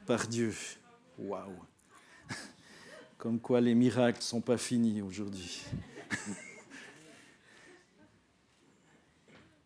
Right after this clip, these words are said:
Un nouveau départ, mais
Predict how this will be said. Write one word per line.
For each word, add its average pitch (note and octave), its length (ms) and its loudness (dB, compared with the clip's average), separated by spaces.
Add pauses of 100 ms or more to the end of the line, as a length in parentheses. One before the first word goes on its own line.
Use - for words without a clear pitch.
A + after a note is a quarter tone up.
(1700)
Un C#3+ 100 4
nouveau D3+ 280 6
départ, C3 560 6
mais C3+ 260 2